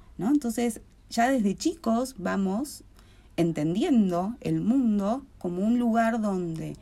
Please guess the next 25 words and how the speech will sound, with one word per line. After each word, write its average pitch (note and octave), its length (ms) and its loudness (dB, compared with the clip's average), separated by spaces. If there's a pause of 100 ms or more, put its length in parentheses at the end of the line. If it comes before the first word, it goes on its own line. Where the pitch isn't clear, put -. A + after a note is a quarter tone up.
(160)
si F3 240 -6
yo B3 120 -2
hago D4+ 240 2
así, D4+ 440 0 (460)
me F3+ 180 0
reconocen. D#3+ 760 -6
Ah, G#3+ 220 0
pero D#3+ 180 -8
si - 200 -8
no F3 180 0
hago A#3 200 0
así, A#3 460 -4 (140)
no. D#3 340 -2 (480)
Y F#3 120 -6
si G3 200 -4
hago A#3 240 2
asá, C#4 540 2 (240)
me G3 100 0
reconocen G3 340 0
un A#3 120 6
poquito C4 420 0
más. C#4 300 4 (520)
Y G3+ 100 -2
entonces, A#3+ 440 -2 (920)
ok, G3+ 180 -6